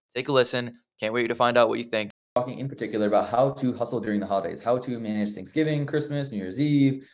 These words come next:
uh, Saint Patrick's Day, your mom's birthday, blah, blah, blah, whatever. The, any pretty much holiday encompasses into this, or special event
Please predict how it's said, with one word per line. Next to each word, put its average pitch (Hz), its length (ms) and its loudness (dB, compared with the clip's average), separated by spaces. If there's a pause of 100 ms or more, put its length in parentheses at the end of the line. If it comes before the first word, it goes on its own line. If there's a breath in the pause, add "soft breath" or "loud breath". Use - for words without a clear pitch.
(260 loud breath)
uh, 98 140 0
Saint 85 180 -6
Patrick's 123 320 4
Day, 120 420 4 (120)
your 95 220 -8
mom's 95 260 -2
birthday, 113 540 2
blah, 101 120 4
blah, 95 120 0
blah, 85 220 0
whatever. 101 380 -2
The, 110 460 2
any 143 220 0
pretty 151 220 -4
much 131 160 -2
holiday 117 460 2
encompasses 104 540 -8
into 95 160 -10
this, 92 140 -6
or 92 80 -8
special 104 440 -4
event 87 300 -8